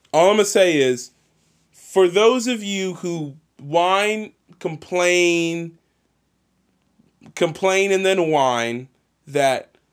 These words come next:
the newer Star Wars stuff doesn't feel like the old stuff, then The Mandalorian's probably more your speed.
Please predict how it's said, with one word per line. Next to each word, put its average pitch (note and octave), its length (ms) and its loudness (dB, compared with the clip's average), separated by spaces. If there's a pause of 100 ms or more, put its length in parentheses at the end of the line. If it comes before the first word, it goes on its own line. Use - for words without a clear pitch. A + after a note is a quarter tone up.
(160)
the C#3 160 -8
newer E3+ 460 2
Star E3+ 400 2
Wars E3 260 0
stuff D#3+ 280 0
doesn't C#3 260 -2
feel D#3 420 -2
like D#3+ 200 2
the D#3 200 -2
old E3+ 260 2
stuff, G#3+ 420 -2 (480)
then F#3+ 180 0
The F3+ 60 -2
Mandalorian's E3 640 0
probably C#3+ 260 -4
more B2+ 280 -4
your A2+ 220 -8
speed. - 460 -14